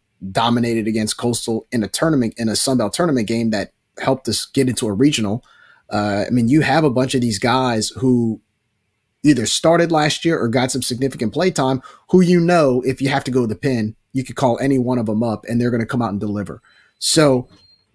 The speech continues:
looking at Martinez, looking at, looking at, um, Morgan, looking at a Carson Fluno, um,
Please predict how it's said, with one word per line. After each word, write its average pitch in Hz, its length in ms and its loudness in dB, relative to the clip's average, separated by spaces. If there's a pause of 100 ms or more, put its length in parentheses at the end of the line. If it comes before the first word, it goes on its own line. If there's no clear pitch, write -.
(120)
looking 185 380 6
at 160 120 4
Martinez, 147 760 2
looking 160 340 2
at, 143 120 0 (220)
looking 160 360 2
at, 143 320 0 (300)
um, 117 380 -2
Morgan, 139 580 2 (1040)
looking 165 300 4
at 151 100 4
a 139 40 -2
Carson 139 340 -2
Fluno, 139 480 0 (520)
um, 120 440 -2